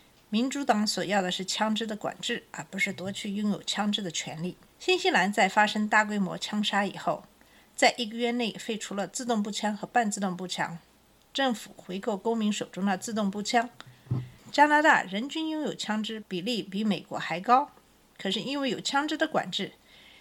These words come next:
你并没有发现加拿大经常发生大规模的枪杀案。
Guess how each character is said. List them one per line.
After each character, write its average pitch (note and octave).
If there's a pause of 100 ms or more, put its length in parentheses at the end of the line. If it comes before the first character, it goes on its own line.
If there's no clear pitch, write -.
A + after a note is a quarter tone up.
(120)
你 G#3+
并 D#4+
没 F4
有 G3+
发 G3+
现 G3+
加 G3+
拿 G3
大 F#3
经 A3
常 F#3
发 F#3
生 F#3+
大 G3+
规 F#3+
模 E3+
的 F3
枪 F#3
杀 F#3
案。 -